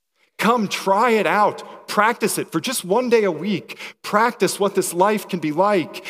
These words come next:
and find the joy and the love and the peace and the hope that I have for you. Can we trust? Will we trust?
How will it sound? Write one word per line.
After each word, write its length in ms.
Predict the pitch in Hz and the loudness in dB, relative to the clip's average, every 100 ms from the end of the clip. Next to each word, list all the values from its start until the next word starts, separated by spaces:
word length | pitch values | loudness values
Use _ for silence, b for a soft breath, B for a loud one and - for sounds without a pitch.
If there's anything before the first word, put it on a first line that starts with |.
| B | B
and 180 | 170 147 | -6 -2
find 400 | 196 202 226 185 | 0 2 2 0
the 80 | 160 | -2
joy 540 | 170 202 208 196 165 B B | 0 2 4 4 2 B B
and 140 | 165 | -2
the 60 | 151 | 2
love 420 | 175 214 208 185 | 4 6 4 2
and 180 | 170 156 | 0 -2
the 60 | 143 | -2
peace 460 | - 214 196 - B B | 0 0 0 -2 B B
and 160 | 160 | -2
the 60 | 147 | -2
hope 360 | - 202 226 - | 2 0 0 0
that 140 | 165 | 2
I 180 | 190 214 | 2 0
have 320 | 151 147 113 | 2 0 -2
for 140 | 135 | -8
you. 320 | 104 101 95 - _ _ _ _ _ _ _ _ _ _ _ _ _ _ _ _ _ _ _ _ | -6 -8 -10 -16 _ _ _ _ _ _ _ _ _ _ _ _ _ _ _ _ _ _ _ _
Can 160 | - 135 | -14 -12
we 80 | 120 | -10
trust? 880 | - - 202 156 - - - - - _ _ _ _ _ _ _ _ _ _ _ _ _ - | -10 -4 0 0 -4 -10 -14 -18 -20 _ _ _ _ _ _ _ _ _ _ _ _ _ -10
Will 140 | 131 | -8
we 140 | 123 | -8
trust? 840 | 110 - 196 190 147 - - - | -12 -8 -2 0 -2 -8 -10 -14